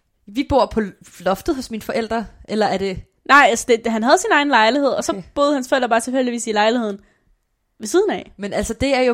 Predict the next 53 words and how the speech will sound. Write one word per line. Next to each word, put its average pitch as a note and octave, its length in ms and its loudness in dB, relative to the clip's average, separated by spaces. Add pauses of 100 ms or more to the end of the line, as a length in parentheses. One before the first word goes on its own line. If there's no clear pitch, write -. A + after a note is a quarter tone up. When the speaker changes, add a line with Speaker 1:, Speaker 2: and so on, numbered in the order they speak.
Speaker 1:
både A#3+ 440 -2
win A#3 380 -8
og G3+ 320 -4
ikke F#3 200 -12 (340)
win. D#3+ 220 -16 (320)
Speaker 2:
Prøv C#4 140 2
lige C#4 100 4
at - 60 2
overveje, B3 320 4
hvor G#3 120 -2
akavet B3+ 340 0
det G#3+ 80 -6
havde G3 160 -6
været, G3 320 -2 (280)
hvis A3 240 -4
jeg A#3 140 2
var D4 80 2
gået A3+ 300 0 (160)
ind, C#4+ 160 2 (140)
altså, G#3+ 300 -2 (340)
i A#3 160 -2
opgang, B3+ 420 0
og A#3+ 60 -6
så C4 100 -4
var B3+ 120 2
han, A#3 160 -4
en C4 160 -2
af B3 60 0
hans A#3+ 120 -4
forældre A#3+ 240 -2
kommet A#3 300 -2
ned, A#3+ 180 2 (100)
eller D4 140 2
et B3 140 2
eller C4 140 0
andet. B3+ 220 -2 (380)
Så - 100 -6
havde C4+ 100 -2
det C4 60 0
bare B3 100 2
været B3+ 120 -2
sådan C4 120 -6
lidt, B3+ 100 -8
"Nå, C#4+ 180 -2
okay, D4+ 240 -8 (360)
det C#4+ 80 -4
er D4 40 -4
så D4 140 -4
Sebastians D4 600 -4
date B3 340 -4
for - 120 -6
i B3 120 -2
aften." - 380 -2